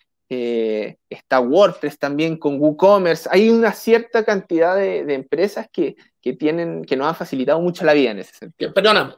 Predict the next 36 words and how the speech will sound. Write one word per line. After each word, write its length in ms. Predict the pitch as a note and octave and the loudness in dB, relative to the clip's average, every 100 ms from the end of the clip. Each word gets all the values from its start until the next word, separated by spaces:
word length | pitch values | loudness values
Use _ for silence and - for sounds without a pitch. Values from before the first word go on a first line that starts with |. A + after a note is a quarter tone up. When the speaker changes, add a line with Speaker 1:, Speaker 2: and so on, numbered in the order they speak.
| _ | _
Speaker 2:
eh, 160 | F3+ G#3 | -2 0
Speaker 1:
Esta 120 | A3 | 2
Speaker 2:
esta, 180 | D3+ C#4 | 2 2
Speaker 1:
Shopify. 200 | B3+ - | 2 0
Speaker 2:
estas 220 | G3+ C4 | 0 2
empresas 380 | A#3 B3 B3 C4 - - | 2 2 2 2 -6 -2
te 160 | F#3+ | 2
hacen 400 | G3 B3+ C#4 B3+ | 4 2 0 0
las 180 | G3 - | 0 -2
tiendas, 380 | G3 F#3+ B2+ B2 | -4 -4 -2 -4
¿no? 320 | F3+ D#4+ _ _ _ _ _ _ _ _ _ _ | -6 -8 _ _ _ _ _ _ _ _ _ _
Speaker 1:
Eh, 680 | D3 D#3 D#3 D#3 D#3 - - - | 4 6 8 8 8 6 -12 -2
te 120 | D#3+ | 0
prestan 560 | F3+ A3+ A#3 G#3+ F3 _ | 2 2 2 0 -4 _
todo 320 | B3+ D#4 D#4+ | 6 6 2
para 180 | C4 G3+ | 2 2
que 100 | F#3 | 2
tú 200 | A#3+ A3+ | 0 4
puedas 320 | B3+ B3 A#3+ | 4 4 2
hacerla 460 | G#3 A3 A3+ B3 A#3 | 0 2 2 2 2
de 100 | G#3 | 2
manera, 560 | E3+ F3 F#3+ G#3 G#3 _ _ _ _ | 0 -2 0 0 -2 _ _ _ _
eh, 440 | D#3+ D3 C#3+ C#3 C3 | -4 -2 0 -2 -2
bastante 500 | B2+ - E3+ F3 G3+ | -6 -6 -6 0 0
lúdica. 340 | F3+ D3 B2+ | 2 0 0
La 120 | B2 A#2 | -2 -2
verdad 260 | C3 D3 | -2 -2
la, 180 | F3 - - | -2 -6 -6
la, 180 | C#3 C3+ | -2 -2
es 100 | - | -4
que 120 | D3 | -8
la 100 | C#3 | -8
experiencia 640 | - - C3 E3 E3+ G3 | -8 -6 -4 -6 -4 -2
es 60 | D#3+ | -2
bastante, 1200 | D3+ - D#3+ E3+ - F#3 F#3+ F#3+ F#3 F3+ F3 E3+ _ _ _ _ _ _ C#3+ | -6 -8 -10 -6 -4 -2 -2 -4 -4 -4 -4 -8 _ _ _ _ _ _ -8
eh, 720 | C#3+ C3+ C3 B2+ B2+ B2 | -6 -6 -6 -6 -6 -8